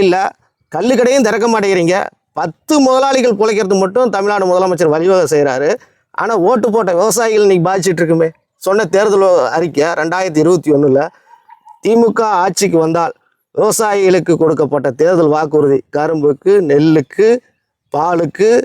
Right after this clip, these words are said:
க-, நதிநீர் இணைப்பு மற்றும் நீர் மேலாண்மையில பத்தாயிரம் கோடியில் ஆயிரம் தடுப்பணை கட்டுவோம்னு சொன்னாங்க. அப்படிப்பட்ட திட்டங்கள் எதுவுமே இடம்பெறவில்லை. இதுக்குன்னு உழவர் நலத்துறைன்னு தனியா ஆரம்பிச்சாங்க, ஆரம்பிச்சு நிதிநிலை அறிக்கை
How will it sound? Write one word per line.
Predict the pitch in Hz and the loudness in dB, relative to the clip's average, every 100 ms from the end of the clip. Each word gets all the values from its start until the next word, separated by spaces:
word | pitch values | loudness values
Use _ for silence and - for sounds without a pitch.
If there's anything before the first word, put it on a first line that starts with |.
| - _ _ _ _ _ | -4 _ _ _ _ _
க-, | 151 147 | -4 -2
நதிநீர் | 147 165 202 190 165 | 0 0 2 4 2
இணைப்பு | 156 156 139 175 214 - _ _ _ - | 2 0 0 0 0 -4 _ _ _ -8
மற்றும் | 156 156 160 | -6 -4 -2
நீர் | 165 214 196 | 0 2 2
மேலாண்மையில | 175 170 156 151 143 147 | 0 -2 0 0 0 -4
பத்தாயிரம் | 143 196 185 170 | -4 -2 -2 0
கோடியில் | 175 175 139 | 0 2 0
ஆயிரம் | 165 170 147 | -2 -2 -2
தடுப்பணை | 156 165 160 | -4 -4 -4
கட்டுவோம்னு | 147 143 143 | -2 -2 -2
சொன்னாங்க. | 139 143 160 214 - | -2 -2 -4 -6 -8
அப்படிப்பட்ட | - 156 139 135 135 160 | -4 -4 -4 -4 -4 -4
திட்டங்கள் | 143 185 165 131 | -4 -2 2 2
எதுவுமே | 139 175 175 185 202 - | 2 2 2 2 0 0
இடம்பெறவில்லை. | 135 151 143 131 127 151 254 - _ _ _ - | -2 -2 -2 -2 0 0 -2 -8 _ _ _ -6
இதுக்குன்னு | 151 208 233 233 | -4 0 0 2
உழவர் | 165 196 220 | 2 0 0
நலத்துறைன்னு | 370 160 170 175 165 | -2 -2 -2 0 0
தனியா | 147 170 165 | -2 -2 0
ஆரம்பிச்சாங்க, | 147 151 131 143 165 226 _ _ _ _ - | -2 -4 -4 -4 -4 -6 _ _ _ _ -8
ஆரம்பிச்சு | 147 190 196 180 175 | -4 -2 -2 0 2
நிதிநிலை | 170 202 185 165 | 2 4 2 0
அறிக்கை | 156 151 | 0 0